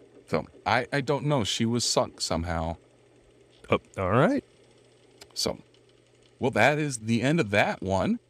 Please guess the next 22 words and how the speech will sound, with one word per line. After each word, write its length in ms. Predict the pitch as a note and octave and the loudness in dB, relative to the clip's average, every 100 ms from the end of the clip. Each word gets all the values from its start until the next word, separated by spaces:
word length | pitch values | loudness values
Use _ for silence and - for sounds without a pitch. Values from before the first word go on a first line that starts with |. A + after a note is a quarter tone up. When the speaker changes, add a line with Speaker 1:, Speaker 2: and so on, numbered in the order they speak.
| - | 0
Speaker 1:
The 100 | A2+ | 2
next 440 | A#2 C#3 G#3 - | 6 4 2 -2
one 200 | C3+ C3+ | 0 2
is 220 | A#2 G#2+ | 2 2
the 80 | G#2+ | 0
U 300 | G2 B2+ G#3+ | 0 4 4
S 160 | A#3 - | 4 2
S 400 | A#2 B2+ D3+ - | -2 -2 -2 -2
United 420 | G2+ A2+ A#2+ C#3 | 0 2 2 0
States 440 | - - G2 G#2+ | -2 -2 -2 -2
versus 480 | F2+ G2+ A2 - F2+ - | -4 -2 -2 -2 -6 -2
H 260 | D#3+ F#3+ - | 0 0 -2
M 240 | C#3 C3+ - | 0 0 0
S 420 | G2+ G2+ - - _ _ _ | 0 0 -2 -8 _ _ _
Macedonian. 1080 | - A2+ A2 A#2 G#2 F2+ F#2 F2 C#2+ - B1 - _ _ _ _ _ | 2 2 2 -2 -2 -2 -2 -4 -8 -14 -18 -20 _ _ _ _ _
This 200 | A2+ C#3 D3+ | -2 -2 0
was 140 | C#3 | -2
a 100 | C#3+ | 0
naval 480 | C3 A2+ A2+ A#2+ C3+ | 2 4 4 2 -2
battle 440 | B2+ G2+ F2+ F2+ A2+ | -2 0 0 0 -2
fought 540 | - - F2+ F2+ - | -6 -2 0 0 -2
near 300 | A2 A2+ A2 | 2 4 2